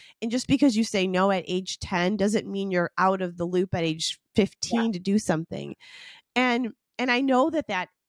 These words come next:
Speaker 1: this issue is prevalent in coaching and sports and the way people got, get onto teams. And I don't even <laughs> wanna get
Speaker 2: No.
Speaker 1: into that.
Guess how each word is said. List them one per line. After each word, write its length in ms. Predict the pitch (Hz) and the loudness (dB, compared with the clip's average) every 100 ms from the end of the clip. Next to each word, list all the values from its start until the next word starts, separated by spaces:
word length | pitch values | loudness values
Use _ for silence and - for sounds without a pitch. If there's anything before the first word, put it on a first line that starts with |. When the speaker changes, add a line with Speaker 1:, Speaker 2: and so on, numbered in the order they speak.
| - | -8
Speaker 1:
this 240 | 208 233 | -2 0
issue 240 | 208 - 196 | 2 2 2
is 120 | 180 | 2
prevalent 440 | - 180 175 180 | 0 0 0 -2
in 160 | 170 175 | -2 -6
coaching 640 | - - 214 - 185 170 | -2 0 2 0 -4 -4
and 140 | 160 160 | -8 -10
sports 520 | - - 202 175 - | -4 2 2 2 -6
and 120 | 185 | -12
the 60 | 175 | -10
way 140 | 185 | -10
people 280 | 185 190 175 | -12 -12 -6
got, 300 | 170 175 165 | -2 0 -2
get 140 | 202 175 | -2 -2
onto 200 | 175 160 | -2 -6
teams. 380 | - 202 175 160 | -6 -4 -4 -2
And 100 | 165 | 0
I 100 | 165 | 2
don't 160 | 190 | 2
even 180 | 196 190 | 2 2
<laughs> 40 | |
wanna 160 | 139 214 | 2 0
get 160 | 196 214 | -2 0
Speaker 2:
No. 80 | |
Speaker 1:
into 120 | 208 202 | 0 0
that. 300 | 214 202 | 2 0